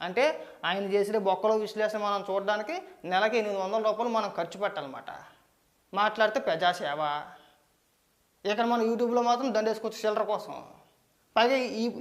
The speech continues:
ఈ బోగ్గోళ్ళందరూ అందరినీ విమర్శించేటోళ్ళే, అందరికీ పేర్లు పెట్టేటోళ్ళే. వాళ్ళు పిల్లలు YouTube-లో చిల్లర కోసం మాట్లాడుతూ ఉంటారు. ఇక నువ్వు దేకేత్తలేదా చిల్లర కోసం?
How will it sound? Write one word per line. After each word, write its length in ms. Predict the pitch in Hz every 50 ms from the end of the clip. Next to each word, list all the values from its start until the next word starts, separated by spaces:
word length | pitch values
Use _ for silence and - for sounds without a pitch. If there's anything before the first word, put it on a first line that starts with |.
| - 208 226
ఈ 20 |
బోగ్గోళ్ళందరూ 680 | 226 208 202 240 247 247 240 262 254 254 247 254 285 294
అందరినీ 520 | 262 233 247 262 269 285 277 302 302 285
విమర్శించేటోళ్ళే, 840 | 254 240 233 233 226 190 202 196 - - 160 143 147 139 - - - - - _ _ _ _ _ _ _ _ _ _ _ _ _ _ _ _ _ -
అందరికీ 300 | 180 196 233 262 262 277
పేర్లు 300 | 254 247 233 240 233 233
పెట్టేటోళ్ళే. 580 | 233 220 214 214 - 208 190 190 180 170 175 - - - - -
వాళ్ళు 500 | 180 180 165 151 151 160 185 240 302 311
పిల్లలు 500 | 285 - - 190 170 160 180 220 269 254 214 160 147 - - - - - - - - - _ _ _ _ _ - 180
YouTube-లో 400 | 202 202 196 202 196 196 202 220
చిల్లర 320 | 220 220 220 208 208 196
కోసం 300 | 180 196 208 208 247 240
మాట్లాడుతూ 420 | 240 220 214 214 220 214 214 214 226
ఉంటారు. 640 | 226 208 202 202 208 202 190 156 - - - - - - - _ -
ఇక 100 | 180 190
నువ్వు 180 | 208 202 185
దేకేత్తలేదా 520 | 175 196 190 196 220 214 220 226 226 240 240
చిల్లర 240 | 240 220 202 208
కోసం? 480 | 208 208 233 220 269 285 302 285 254